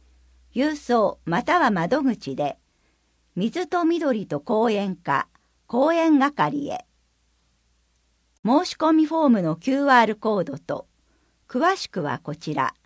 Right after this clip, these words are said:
キューアールコード、二つのキューアールコードがあります。電話、零四二四九七の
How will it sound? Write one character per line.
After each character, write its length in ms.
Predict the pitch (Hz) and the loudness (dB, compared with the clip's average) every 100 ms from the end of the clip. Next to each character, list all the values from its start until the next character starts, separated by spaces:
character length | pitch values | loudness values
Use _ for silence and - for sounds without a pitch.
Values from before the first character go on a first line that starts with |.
| _ _ _ | _ _ _
キ 120 | - 269 | -4 -2
ュ 140 | 277 | 2
ー 160 | 262 240 | 6 6
ア 20 | |
ー 40 | |
ル 80 | 220 | 2
コ 260 | 214 202 151 | -2 -4 -4
ー 40 | |
ド、 200 | 143 - _ _ _ _ _ _ | -6 -12 _ _ _ _ _ _
二 300 | - 311 359 | -6 -4 -2
つ 120 | 339 | 0
の 180 | 269 196 | 0 0
キ 140 | 233 | -4
ュ 100 | 262 | 0
ー 100 | 262 | 2
ア 20 | |
ー 60 | 254 | 0
ル 80 | 220 | -2
コ 200 | 220 202 | -2 0
ー 40 | |
ド 120 | 147 | -2
が 180 | 135 147 | -2 -4
あ 60 | 123 | -4
り 120 | 127 | -4
ま 180 | 127 123 | -6 -6
す。 200 | - _ _ _ _ _ _ _ _ _ _ _ _ _ _ _ | -10 _ _ _ _ _ _ _ _ _ _ _ _ _ _ _
電 320 | 180 214 208 | 0 2 2
話、 240 | 165 160 - _ _ _ | 2 2 2 _ _ _
零 400 | 151 269 359 349 | 0 4 4 4
四 380 | 302 311 254 156 | 4 4 4 4
二 300 | 135 165 - _ _ _ _ - | 2 0 -2 _ _ _ _ -4
四 300 | 175 302 349 - | 0 0 0 -6
九 360 | 339 339 254 | -4 0 2
七 420 | 165 160 202 151 143 | 2 0 0 0 -2
の 300 | 139 147 | -2 -2